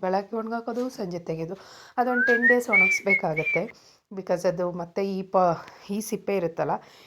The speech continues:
ಈ ಸಿಪ್ಪೆನ ಬಿಟ್ಟು ಇನ್ನೊಂದು ಸಿ-, ಅದ್ರೊಳಗಡೆ ಇರುತ್ತೆ ಆ ಸೀಡಿಂದ ಪೌಡರ್ ಮಾಡೋದು.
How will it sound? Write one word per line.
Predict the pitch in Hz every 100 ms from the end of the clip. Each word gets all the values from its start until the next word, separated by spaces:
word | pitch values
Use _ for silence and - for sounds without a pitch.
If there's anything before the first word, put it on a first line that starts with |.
| - 196
ಈ |
ಸಿಪ್ಪೆನ | 185 202 180 - 214 226 220
ಬಿಟ್ಟು | 190 208 202 -
ಇನ್ನೊಂದು | 302 254 202 208 214
ಸಿ-, | 220 196
ಅದ್ರೊಳಗಡೆ | 185 175 180 190 202 202 202
ಇರುತ್ತೆ | 175 170 165
ಆ | 160 202
ಸೀಡಿಂದ | 202 - 190 185 196
ಪೌಡರ್ | 311 240 185 180
ಮಾಡೋದು. | 170 160 151 175 302